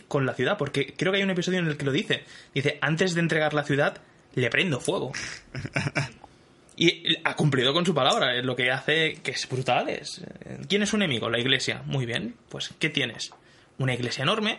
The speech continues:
Speaker 1: con unos sótanos preciosos, muy húmedos,
Speaker 2: <laughs>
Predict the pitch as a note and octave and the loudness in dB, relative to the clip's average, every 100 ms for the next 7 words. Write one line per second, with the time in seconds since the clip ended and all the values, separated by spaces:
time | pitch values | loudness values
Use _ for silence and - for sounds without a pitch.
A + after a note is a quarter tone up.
0 | - - B2 B2+ B2 B2 A#2 A#2 - _ | -8 -6 -4 -2 -2 -2 -2 -4 -8 _
1 | - - - C#3+ F3 D3 D3 - - - | -10 -10 -2 0 2 0 -4 -6 -16 -8
2 | A#2+ B2+ E3+ C3+ C3+ A#2 - C#3 - B2 | -2 2 2 2 0 -2 -2 -2 0 -2
3 | - C#3+ - - _ - - - | 0 -2 -4 -10 _ -20 -18 -14